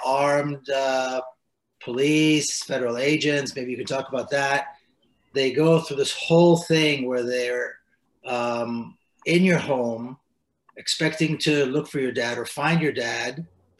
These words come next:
And the whole time they've, oh, he's already been arrested. He was already picked up on his way back from the mosque early that morning. Am I right?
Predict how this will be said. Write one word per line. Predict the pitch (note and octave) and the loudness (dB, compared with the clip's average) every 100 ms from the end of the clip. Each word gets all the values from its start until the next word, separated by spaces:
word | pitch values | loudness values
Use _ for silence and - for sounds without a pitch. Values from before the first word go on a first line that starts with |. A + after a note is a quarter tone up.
| _ _ _ _ - | _ _ _ _ -6
And | C#3+ | -2
the | C#3+ | 0
whole | - F#3 | 4 4
time | G3 F#3+ F#3 E3+ | 4 4 4 4
they've, | D3+ C#3+ | 2 4
oh, | D#3+ | 2
he's | D#3+ E3+ | 6 6
already | F3 F3 D#3 D3 | 6 6 4 2
been | D3+ D3+ D3+ | 4 4 2
arrested. | C3+ C#3 C#3 - A2+ | -2 0 0 -2 -6
He | C3 | -2
was | C#3 | 0
already | D#3 C#3+ | 2 0
picked | C3+ C#3+ - | -2 -4 -4
up | C3+ | -4
on | C#3 | -2
his | C3 | -4
way | A#2 A#2+ | -4 -4
back | B2+ B2 | -2 -4
from | - | -6
the | A#2+ | -8
mosque | B2 C#3+ C3+ - | -4 -2 -4 -6
early | C3 B2+ | -8 -4
that | B2 A#2+ A#2 | -2 -4 -4
morning. | A#2+ G2+ F2+ | -8 -8 -12
Am | A2 | -10
I | A#2 | -6
right? | C3 D3+ E3+ | -2 0 -2